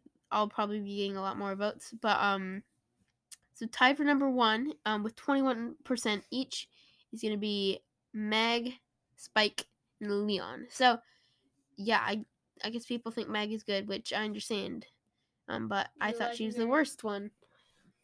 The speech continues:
Speaker 1: Um, and then coming at number two, tied for number two, is Amber and Crow, and then number f-, number, um, last is Sandy, which is, um, kind of
Speaker 2: Surprising?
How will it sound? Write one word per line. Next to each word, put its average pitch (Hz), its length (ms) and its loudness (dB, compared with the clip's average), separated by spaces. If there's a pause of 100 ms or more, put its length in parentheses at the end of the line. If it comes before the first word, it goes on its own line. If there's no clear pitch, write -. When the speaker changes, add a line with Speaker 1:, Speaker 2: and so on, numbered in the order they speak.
(440)
Speaker 1:
Um, 214 340 4
and 214 160 -4
then 220 340 0 (100)
coming 233 240 -4
at 214 100 -6
number 202 480 -4 (420)
two, 285 340 0 (120)
tied 233 220 -4
for 247 60 -6
number 233 200 -4
two, 240 400 -6
is 214 240 -6
Amber 214 360 -4
and 202 120 -8
Crow, 277 340 0 (440)
and 214 140 -6
then 214 180 -2
number 226 240 -6
f-, - 240 -20 (180)
number, 226 580 -6 (1160)
um, 208 500 -2 (1200)
last 233 640 2
is 220 160 -8
Sandy, 214 540 -4
which 220 180 -14
is, 208 280 -8
um, 208 340 -6 (160)
kind 214 220 -4
of 214 140 -6 (360)
Speaker 2:
Surprising? 240 580 -14